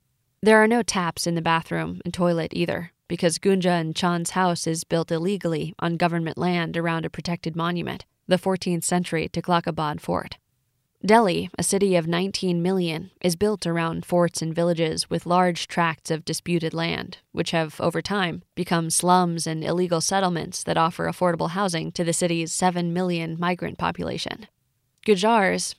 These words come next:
a powerful landed community, claim to be the original inhabitants of the land around Tughlaqabad Fort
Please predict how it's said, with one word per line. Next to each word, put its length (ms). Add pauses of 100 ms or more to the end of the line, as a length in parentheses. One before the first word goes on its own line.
a 80
powerful 500
landed 400
community, 680
claim 260
to 120
be 180
the 160
original 440
inhabitants 680
of 80
the 100
land 340
around 300
Tughlaqabad 640
Fort 360